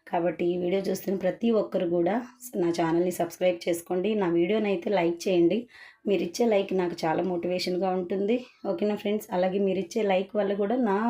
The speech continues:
వీడియో ఇంకొంతమందికి షేర్ అవుతూ ఉంటుందన్నమాట. So, వాళ్ళు వాచ్ చేస్తూ ఉంటారు. మా అమ్మాయిలు చూశారు కదా, రెడీ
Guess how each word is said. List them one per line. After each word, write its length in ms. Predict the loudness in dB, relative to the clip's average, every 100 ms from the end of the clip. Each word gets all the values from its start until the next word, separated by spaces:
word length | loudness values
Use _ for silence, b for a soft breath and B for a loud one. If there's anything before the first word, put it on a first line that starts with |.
| -2 B B B _
వీడియో 260 | 2 4 4 2
ఇంకొంతమందికి 560 | 2 2 2 2 0 0
షేర్ 180 | 2 2
అవుతూ 180 | 2 2
ఉంటుందన్నమాట. 640 | 2 2 0 2 2 0 -2 0
So, 60 | 2 2
వాళ్ళు 180 | 2 2
వాచ్ 180 | 0 -2
చేస్తూ 300 | -6 -6 -4
ఉంటారు. 340 | -2 -2 0 -2 B B B B
మా 100 | 0 2
అమ్మాయిలు 260 | 2 2 0
చూశారు 320 | 0 0 0
కదా, 140 | 2 2
రెడీ 240 | 2 2